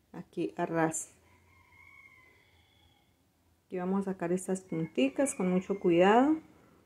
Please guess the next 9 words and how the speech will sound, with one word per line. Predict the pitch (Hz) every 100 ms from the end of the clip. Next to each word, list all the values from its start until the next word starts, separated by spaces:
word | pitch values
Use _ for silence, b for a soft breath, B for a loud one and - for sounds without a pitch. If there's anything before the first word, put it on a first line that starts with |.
| _ _ _ _ _ _ _ _ _ _ _ _ _ _ _ _ _ _ _ _ _ _ _ _ _ - - - _ _ -
¿Ya? | 180 214 - - - _ _ - _ _ _ _ _ _ _ _ _ _ _ _ _ _ _ _ _ _ _ _ _ _
Y | - 262 269
esta | 240 240 240
que | 208 185
es | 185
la | 196 208 -
parte | 220 208 - -
de | - 180
atrás. | 175 - 190 175 247 - -